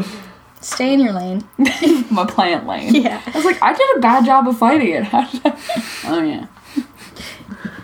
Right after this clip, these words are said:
Speaker 1: Yeah. Um, uh,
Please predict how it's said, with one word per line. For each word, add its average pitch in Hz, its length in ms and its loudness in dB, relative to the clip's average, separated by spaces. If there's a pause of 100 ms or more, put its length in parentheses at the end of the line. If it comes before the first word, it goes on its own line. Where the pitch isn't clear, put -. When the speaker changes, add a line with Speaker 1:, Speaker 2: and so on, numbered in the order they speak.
(320)
Speaker 1:
Yeah. 208 240 0 (320)
Um, 269 320 2 (960)
uh, 370 260 4